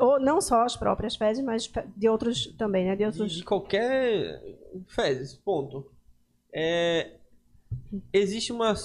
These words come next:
Speaker 2: uma situação clínica, né? O cachorro pode estar com verminose,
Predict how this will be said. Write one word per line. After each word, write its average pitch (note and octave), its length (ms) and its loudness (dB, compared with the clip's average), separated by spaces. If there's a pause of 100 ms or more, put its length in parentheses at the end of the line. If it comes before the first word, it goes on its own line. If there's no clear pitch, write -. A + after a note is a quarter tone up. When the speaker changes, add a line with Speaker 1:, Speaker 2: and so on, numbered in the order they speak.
Speaker 2:
uma E3 200 0
situação D#3+ 440 -4
clínica, D3+ 580 -4 (400)
né? D3 220 -8 (720)
O - 40 -20
cachorro F3+ 400 -4
pode E3+ 240 -2
estar D#3+ 220 -4
com D3 160 -6
verminose, D3 840 0